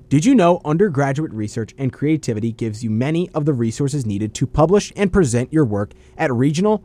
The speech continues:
national, or international levels? To learn more, please visit w w w dot kutztown dot e d u slash u g r c.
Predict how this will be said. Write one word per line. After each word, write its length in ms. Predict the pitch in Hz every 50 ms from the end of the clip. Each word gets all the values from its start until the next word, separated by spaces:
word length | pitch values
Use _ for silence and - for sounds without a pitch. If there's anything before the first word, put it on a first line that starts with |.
| _ -
national, 480 | 131 120 120 123 - - 143 139 143 -
or 140 | 165 170
international 580 | - 139 127 120 110 101 104 104 - 135 139 147
levels? 340 | 180 180 135 113 110 - - _ _ - _ _ _ _ _ -
To 120 | - 233
learn 220 | 247 262 277 277 226
more, 220 | 175 139 135 139
please 340 | - - - 214 254 226 160
visit 340 | 165 160 143 156 151 - 110
w 340 | 123 139 175 220 240 226 160
w 320 | 156 151 147 151 147 139
w 360 | 120 117 101 104 101 104 104 - -
dot 240 | - 135 131 - -
kutztown 400 | 190 196 185 - 208 202 202 190
dot 120 | 185 -
e 80 | 160 147
d 80 | 135 120
u 220 | 110 113 110 107 - _ _ _
slash 340 | - - 160 147 - - -
u 280 | 110 113 117 123 139 135
g 200 | 113 131 139 127
r 140 | 113 117 113
c. 340 | - - 113 95 95 95